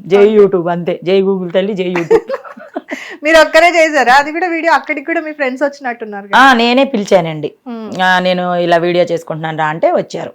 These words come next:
Speaker 1: ఇప్పుడు వీడియోలు వాళ్ళు చేయాలనుకో, ఇలా వీడియో చేసుకుని రా అంటే నాకు ఫోన్ చేస్తే నేను వెళ్తాను, నే-, నాకు కావాలంటే నేను ఫోన్ చేస్తే వాళ్ళు
Speaker 2: ఓకే,
Speaker 1: వస్తారు.
Speaker 2: so ఇప్పుడు మీది own YouTube ఛానల్ ఇది?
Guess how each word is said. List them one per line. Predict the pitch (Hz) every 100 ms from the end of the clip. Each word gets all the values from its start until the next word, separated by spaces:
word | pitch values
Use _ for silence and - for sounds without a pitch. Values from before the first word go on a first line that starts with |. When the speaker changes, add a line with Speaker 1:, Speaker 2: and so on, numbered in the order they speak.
| _
Speaker 1:
ఇప్పుడు | 202 202 240
వీడియోలు | 247 277 277
వాళ్ళు | 233 226 220
చేయాలనుకో, | 226 214 196 214
ఇలా | 196 190
వీడియో | 196 202
చేసుకుని | 185 180
రా | 165
అంటే | 180 180 185
నాకు | 180 -
ఫోన్ | 185 185
చేస్తే | 180 208
నేను | 190 180
వెళ్తాను, | 170 214 320
నే-, | 226 190
నాకు | 185 180
కావాలంటే | 180 175 233 277
నేను | 185
ఫోన్ | 180 175
చేస్తే | 214
వాళ్ళు | 208 170
Speaker 2:
ఓకే, | 233 233
Speaker 1:
వస్తారు. | 285
Speaker 2:
so | 294
ఇప్పుడు | 294 330 349 262
మీది | 254 277 285
own | 262 262 302 311
YouTube | 277 240
ఛానల్ | 214 226 180 175
ఇది? | 170